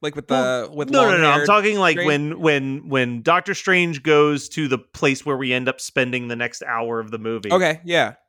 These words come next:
Speaker 2: I was like, "All right, this is fun." Like,
Speaker 1: Yeah.
Speaker 2: I'm sure they're gonna zap to another multiverse in a couple minutes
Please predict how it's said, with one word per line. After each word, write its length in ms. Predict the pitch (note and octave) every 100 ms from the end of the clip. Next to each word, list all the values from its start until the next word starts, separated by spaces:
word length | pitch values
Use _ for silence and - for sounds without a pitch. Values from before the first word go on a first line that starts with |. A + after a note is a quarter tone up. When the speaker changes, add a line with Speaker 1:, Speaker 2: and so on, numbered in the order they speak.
| -
Speaker 2:
I 120 | D#3+
was 180 | D#3 C#3+
like, 200 | D#3 D3 - _ -
"All 100 | G4+
right, 300 | A3 A3+ C4+ _ _ _ _
this 160 | C#4 A#3+
is 140 | C#4
fun." 640 | - - D#3+ F#3+ B3 C4 - _ -
Like, 260 | F#3 F3+ F3+
Speaker 1:
Yeah. 180 | A3+ - _ _ _ _ _ -
Speaker 2:
I'm 100 | F#3
sure 260 | F#3 - G#3+
they're 140 | A3+
gonna 320 | G#3 A3 F3+ _ _ _ _ _ _ _ - C3+ B2 A#2
zap 520 | B2 G#2+ D3+ E3 - D#3
to 160 | F3+
another 580 | D#3+ D3 D#3 D#3 D3+ D3 _ _ E3
multiverse 1000 | D3+ D3+ C#3 C3+ D#3 C#3 C3+ D3 C#3+
in 80 | D3+
a 60 | C3+
couple 280 | D#3+ D3 B2+
minutes 400 | C#3+ C#3 A#2+